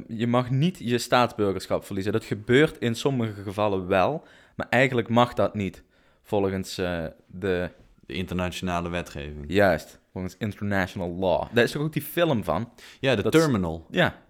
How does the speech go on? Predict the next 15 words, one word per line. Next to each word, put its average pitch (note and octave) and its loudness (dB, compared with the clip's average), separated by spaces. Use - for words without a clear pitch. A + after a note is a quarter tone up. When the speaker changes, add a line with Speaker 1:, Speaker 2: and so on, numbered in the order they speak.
Speaker 2:
Met F#2+ -8
Tom A#2 0
Hanks. F#2+ -4
Speaker 1:
Juist. G#2+ -4
Speaker 2:
Ja, G2 0
dat F#2 -4
die, F#2+ -2
eh, F2+ 0
terwijl G2+ 0
die G#2 0
in G2+ -2
het F#2+ -6
vliegtuig A2 -6
zit, G#2 -6
eh, F#2 -4